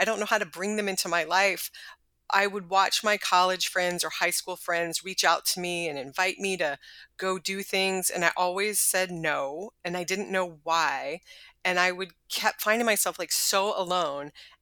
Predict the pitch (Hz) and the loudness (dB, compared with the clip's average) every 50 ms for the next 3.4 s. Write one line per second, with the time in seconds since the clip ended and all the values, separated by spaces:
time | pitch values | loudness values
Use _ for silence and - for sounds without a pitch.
0 | _ _ 190 180 180 180 175 175 170 180 180 190 202 220 269 320 311 - 254 - | _ _ 0 2 2 2 2 2 2 0 0 4 6 8 8 6 6 2 -2 0
1 | - 160 156 156 156 - - 160 147 - - - 180 165 156 156 190 190 180 175 | 0 2 2 2 -2 -4 -10 -12 -12 -8 -6 -4 -4 -4 -2 2 6 6 6 6
2 | - - - - - - - - - - - - 170 165 - 180 175 - - - | 6 2 0 -2 -6 -6 -4 -4 -4 -2 0 -2 -2 0 0 -2 -2 -2 0 2
3 | 180 175 175 170 165 - 302 | 2 2 2 2 2 0 -2